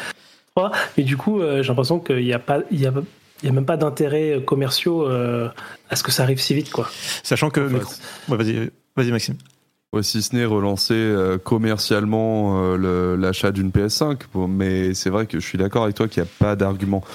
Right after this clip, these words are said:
Speaker 3: Maintenant, c'est vrai que la P S quatre Pro s'était bien vendue,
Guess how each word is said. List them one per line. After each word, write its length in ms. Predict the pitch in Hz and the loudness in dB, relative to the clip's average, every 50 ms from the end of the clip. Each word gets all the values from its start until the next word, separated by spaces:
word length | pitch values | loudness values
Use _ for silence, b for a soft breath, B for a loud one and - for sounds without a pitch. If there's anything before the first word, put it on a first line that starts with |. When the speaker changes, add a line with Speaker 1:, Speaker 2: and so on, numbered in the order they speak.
| B B 139 B B | B B -14 B B
Speaker 3:
Maintenant, 640 | - 107 110 - 117 123 131 127 131 131 131 127 | 0 0 0 2 2 2 2 2 0 0 0 0
c'est 160 | 117 - - 98 | -2 0 0 0
vrai 200 | 92 101 110 104 | 0 0 0 0
que 100 | - 101 | 0 0
la 140 | 95 92 | 0 2
P 100 | 87 - 92 | 2 2 2
S 120 | 92 - | 2 2
quatre 160 | - 95 95 | -2 -2 -2
Pro 220 | - - - 113 110 | 0 0 0 0 -2
s'était 260 | - - 92 - 90 | -2 -2 -2 -2 -2
bien 320 | 87 90 90 95 104 101 104 | -2 0 0 0 0 0 0
vendue, 460 | 101 101 101 101 101 104 113 123 127 | 0 0 0 0 0 0 0 -2 -2